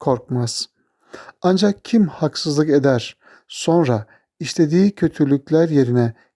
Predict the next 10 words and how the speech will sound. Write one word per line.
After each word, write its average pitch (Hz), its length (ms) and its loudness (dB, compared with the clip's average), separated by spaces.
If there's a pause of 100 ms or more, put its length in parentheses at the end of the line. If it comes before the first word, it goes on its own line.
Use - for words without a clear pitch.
iyilik 160 440 -2
yaparsa 190 800 0 (300)
bilsin 143 420 0
ki 165 280 -4 (340)
ben 180 140 2
ona 135 280 0
karşı 135 460 -4
da 175 180 -2 (300)
çok 202 260 -2
bağışlayıcıyım, 156 920 0